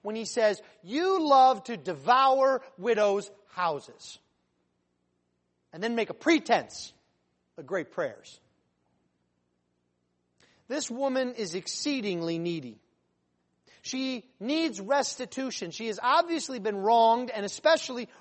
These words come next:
wronged financially by someone else, because she is, she is pleading for justice. But there's another less obvious way in which she is needy.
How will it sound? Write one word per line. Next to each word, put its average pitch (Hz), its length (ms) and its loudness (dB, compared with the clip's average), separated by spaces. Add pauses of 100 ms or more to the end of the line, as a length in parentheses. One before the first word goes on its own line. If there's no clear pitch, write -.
wronged 269 540 4
financially 214 840 0
by 190 160 2
someone 254 420 -2
else, 190 320 -4 (220)
because 226 340 0 (200)
she 294 320 -4
is, 269 200 -4 (220)
she 262 200 -8
is 233 120 -4
pleading 269 840 0 (1080)
for 254 120 0
justice. 247 840 2 (920)
But 285 100 0
there's 320 200 0
another 370 500 2
less 285 360 6
obvious 302 520 2
way 233 200 2
in 220 80 -2
which 220 140 -4
she 226 220 -8
is 180 120 -10
needy. 262 440 -4